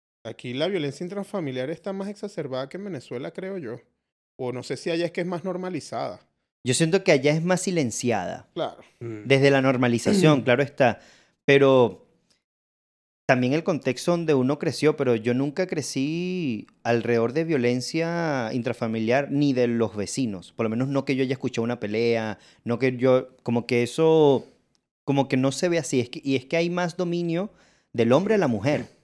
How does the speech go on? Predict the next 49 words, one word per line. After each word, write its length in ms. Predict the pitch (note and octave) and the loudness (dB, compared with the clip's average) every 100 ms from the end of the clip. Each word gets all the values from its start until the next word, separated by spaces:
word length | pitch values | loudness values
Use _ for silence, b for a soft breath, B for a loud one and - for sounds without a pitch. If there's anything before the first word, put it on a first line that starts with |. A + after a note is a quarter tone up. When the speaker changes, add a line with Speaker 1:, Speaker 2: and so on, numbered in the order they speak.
| _ _ | _ _
Speaker 3:
Claro. 300 | A#2+ G#2+ G#2+ - A#2+ | -8 -6 -12 -12 0
Speaker 2:
Y 140 | C3 | 2
eso 200 | B2 D#3 | 4 4
hace 220 | D3+ F#3 | 2 0
que 100 | F3+ | 0
también 340 | F3+ B2+ C#3+ E3+ | 0 2 0 0
sea 240 | E3+ D#3 | -2 0
como 220 | F3+ D3+ | -2 0
algo 240 | C#3 C#3+ D#3+ | 0 0 -2
más 180 | E3 | -2
pasivo 360 | - E3 F#3 F#3+ | -2 -4 0 -2
que 100 | D#3+ | 0
tal 160 | C#3+ C#3+ | -2 -2
vez 140 | D#3 | -4
no 100 | D#3+ | -6
se 160 | - D3+ | -8 -6
llegue 240 | D#3 D#3+ | -4 -4
tan 240 | E3 C#3 | -4 -4
allá. 380 | A2 F#2 A#2 - _ _ _ - | -4 -4 -4 -6 _ _ _ -14
Speaker 1:
Mm. 240 | D#3 C#3 C3+ _ - | -14 -14 -18 _ -4
Speaker 3:
Sí. 120 | B2+ | 0
Speaker 2:
Aquí 220 | B2+ A2 | 2 4
hay 120 | G#3 G3+ | 2 4
más, 360 | E3+ F3 - - | 0 -2 -8 -2
hay, 180 | C3 B2+ | -2 -2
aquí 200 | B2+ - | -8 -4
hay 40 | F#3 | -2
más 140 | G3+ | 0
disrupción. 640 | G3 F3 D#3 - C3+ G#2+ F2+ | 0 -2 -4 -2 -4 -4 -6
Aquí 240 | A2+ - | -8 -2
hay 40 | C3 | -2
más 180 | D#3 D#3 | -2 -4
como 180 | E3 D#3 | -4 0
la 100 | C3 | 0
mujer 200 | B2 C#3 | 0 -2
dice, 220 | C#3+ A#2+ | -2 0
"No, 140 | C#3+ | 0
no 100 | C#3+ | 2
lo 120 | C#3 | 2
voy 80 | D3 | 2
a 40 | C#3+ | -2
hacer, 320 | - D3 B2+ | 0 -2 0
no, 140 | C#3+ | 0
no 80 | D3 | 0
lo 60 | C3+ | 2
voy 80 | C#3+ | 2
a 40 | |
hacer". 300 | C#3+ D3+ D3 b b b _ | 2 -4 -4 b b b _
Y, 520 | C3 B2 A#2+ A2 | 2 4 2 0